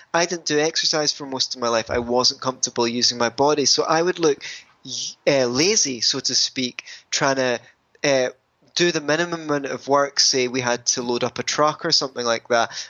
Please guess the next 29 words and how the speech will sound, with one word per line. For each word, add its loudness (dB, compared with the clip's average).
I'd 0
kinda -4
do -2
the -6
minimum 0
because -2
I 2
wasn't 0
comfortable -2
using 0
my 2
body, 4
but -2
there -2
was 0
no 4
one 2
there 2
to -2
explain, 0
"Oh, -2
look, 0
yeah, 2
you're 0
not 0
comfortable -4
using 0
your -4
body, 2